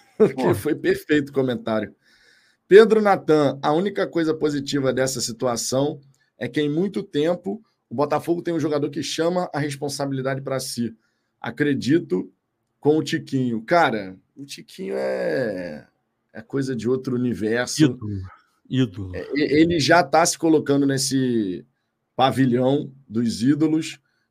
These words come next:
Speaker 1: e a conquista do Campeonato Brasileiro só vai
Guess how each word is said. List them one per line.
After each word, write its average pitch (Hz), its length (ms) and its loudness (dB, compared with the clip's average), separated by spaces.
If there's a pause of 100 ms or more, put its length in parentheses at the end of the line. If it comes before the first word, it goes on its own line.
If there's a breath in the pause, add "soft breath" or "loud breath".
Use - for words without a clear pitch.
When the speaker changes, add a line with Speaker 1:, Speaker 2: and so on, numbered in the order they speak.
(140)
Speaker 1:
e 139 420 4
a 139 120 2
conquista 147 520 -4
do 160 80 -2
Campeonato 143 460 -4
Brasileiro 131 480 -2
só 151 180 -4
vai 120 680 -2